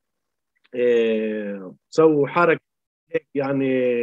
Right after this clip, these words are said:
نقاش عن قسم فلسطين، كتبوا مكاتيب على الجرائد وعلى،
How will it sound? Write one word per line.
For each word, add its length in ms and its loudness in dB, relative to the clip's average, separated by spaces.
نقاش 680 -2
عن 400 -2
قسم 320 -2
فلسطين، 800 0
كتبوا 400 2
مكاتيب 800 0
على 460 -6
الجرائد 1080 2
وعلى، 880 -8